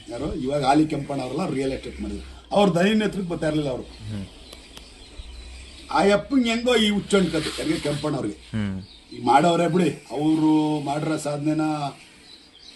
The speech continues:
Speaker 1: ಯಾರು ಮಾಡೋಕ್ಕಾಗಲ್ಲ. ಕಷ್ಟನೋ ಸುಖನೋ ಏನೋ ಜನಕ್ಕೆಲ್ಲ ಘಾಟಿ ಜಾತ್ರೆಲಿ ಊಟ ಹಾಕ್ಸ್ತೀನಿ ಅಂತಂತಂದ್ರೆ
Speaker 2: ಹ್ಮ್.
Speaker 1: ಒಂದ್ ದಿನದ ಊಟದ ಖರ್ಚು ಅಂದ್ರೆ ಹುಸಿ ಆಯ್ತದೆ ಸರ್
Speaker 2: ನಿಜ.
Speaker 1: ಬಂದ್ ಜನಕ್ಕೆ?
Speaker 2: ಹೌದೌದು.
Speaker 1: ಏನೋ ಮಾಡ್ಕೊ ಬತ್ತವ್ರೆ.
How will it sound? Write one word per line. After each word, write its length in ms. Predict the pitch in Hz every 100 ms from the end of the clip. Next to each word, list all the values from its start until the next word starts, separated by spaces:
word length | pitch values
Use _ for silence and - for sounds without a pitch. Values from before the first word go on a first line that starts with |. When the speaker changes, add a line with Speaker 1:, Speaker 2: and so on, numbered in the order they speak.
| -
Speaker 1:
ಯಾರು 220 | 131 185
ಮಾಡೋಕ್ಕಾಗಲ್ಲ. 580 | 160 151 160 147 151 147 - - _ _ _ _ _ _ - -
ಕಷ್ಟನೋ 540 | 117 - 160 151 147
ಸುಖನೋ 640 | - 151 156 156 151 131
ಏನೋ 120 | 151 147
ಜನಕ್ಕೆಲ್ಲ 500 | 139 139 156 156 151
ಘಾಟಿ 300 | 139 143 151
ಜಾತ್ರೆಲಿ 300 | 147 156 143
ಊಟ 180 | 151
ಹಾಕ್ಸ್ತೀನಿ 400 | 156 156 - 147
ಅಂತಂತಂದ್ರೆ 600 | 143 135 139 139 135 139 127
Speaker 2:
ಹ್ಮ್. 180 | 113
Speaker 1:
ಒಂದ್ 140 | 107 101
ದಿನದ 200 | 101 139
ಊಟದ 320 | 135 - -
ಖರ್ಚು 220 | 139 -
ಅಂದ್ರೆ 200 | 139 131
ಹುಸಿ 220 | 127 -
ಆಯ್ತದೆ 300 | 139 131 123
ಸರ್ 140 | 107 107
Speaker 2:
ನಿಜ. 100 | 104
Speaker 1:
ಬಂದ್ 140 | 131
ಜನಕ್ಕೆ? 320 | 131 131 -
Speaker 2:
ಹೌದೌದು. 800 | - 110 101 95 90 - - -
Speaker 1:
ಏನೋ 160 | 165 160
ಮಾಡ್ಕೊ 360 | 151 160 180 160
ಬತ್ತವ್ರೆ. 600 | 160 170 175 202 -